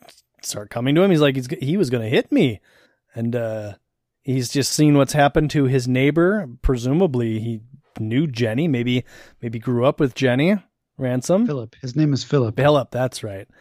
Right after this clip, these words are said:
Speaker 1: Uh, and he's sweating, and, and the, the magistrate there is like, "Whoa, y-, you're not gonna do anything." Like, "Oh, I, I, I wasn't nothing. Let's just pretend this thing never happened. I'll make it worth your while.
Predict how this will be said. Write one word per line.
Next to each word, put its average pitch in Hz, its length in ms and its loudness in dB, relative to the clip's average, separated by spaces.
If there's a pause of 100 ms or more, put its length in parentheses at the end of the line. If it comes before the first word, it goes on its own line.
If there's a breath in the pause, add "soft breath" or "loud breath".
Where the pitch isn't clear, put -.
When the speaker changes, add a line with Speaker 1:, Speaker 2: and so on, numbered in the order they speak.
(460 soft breath)
Speaker 1:
Uh, 139 260 0
and 135 60 2
he's 139 160 2
sweating, 220 400 2
and, 165 200 2
and 151 200 2
the, 123 300 0
the 123 100 -4
magistrate 160 520 2
there 175 120 4
is 160 80 2
like, 156 200 2
"Whoa, 247 260 4 (240 soft breath)
y-, 208 100 -6 (240)
you're 339 140 2
not 240 200 4
gonna 185 120 0
do 226 300 2
anything." 180 280 2
Like, 180 220 2 (180 soft breath)
"Oh, 240 260 4
I, 202 520 2
I, 196 560 -8
I 254 160 0
wasn't 202 360 2
nothing. 190 420 2
Let's 269 160 2
just 285 140 -4
pretend 247 280 2
this 226 140 2
thing 240 180 2
never 220 220 4
happened. 202 240 4
I'll 311 60 4
make 262 180 4
it 233 100 -8
worth 254 220 -2
your 240 100 -2
while. 220 560 4